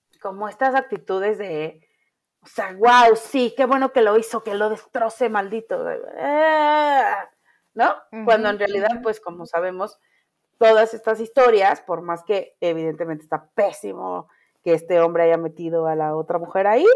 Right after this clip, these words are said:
Speaker 1: eh, pues tienen muchas, muchas verdades, ¿no?
Speaker 2: Sí.
Speaker 1: Difícilmente alguien la conoce. Entonces, siento que ahí, eh,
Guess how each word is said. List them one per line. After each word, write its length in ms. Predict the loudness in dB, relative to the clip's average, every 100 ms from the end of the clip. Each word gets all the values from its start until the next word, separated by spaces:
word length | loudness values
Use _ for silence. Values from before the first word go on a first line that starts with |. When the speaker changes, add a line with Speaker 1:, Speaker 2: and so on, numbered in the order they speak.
| 2 -14 _ _ _ -2
Speaker 1:
eh, 580 | 0 2 2 0 -2 -8 _ _ _ _ _
pues 200 | -8 -4
tienen 320 | -2 -2 -2
muchas, 760 | -2 -4 -2 -4 -6 -20 -20 _ _
muchas 560 | -14 -8 -8 -2 0 2
verdades, 520 | 0 4 2 2 -8 -20 _ _
¿no? 240 | -4 -4 -6 -20 _ -20 _ _ _ _ _ _
Speaker 2:
Sí. 280 | -8 -6 -8
Speaker 1:
Difícilmente 600 | -6 -8 -6 -6 -6 -8 _ _ _ -4
alguien 360 | -2 -2 -4 -6
la 240 | -8 -10 _
conoce. 520 | -10 -8 -10 -14 -18 -20
Entonces, 640 | -20 -18 -6 -4 -4 -8 _ _ _ _ _ _
siento 420 | -12 -8 -8 -6
que 80 | 0
ahí, 360 | 0 0 -6 -10 _ _ 0
eh, 220 | 2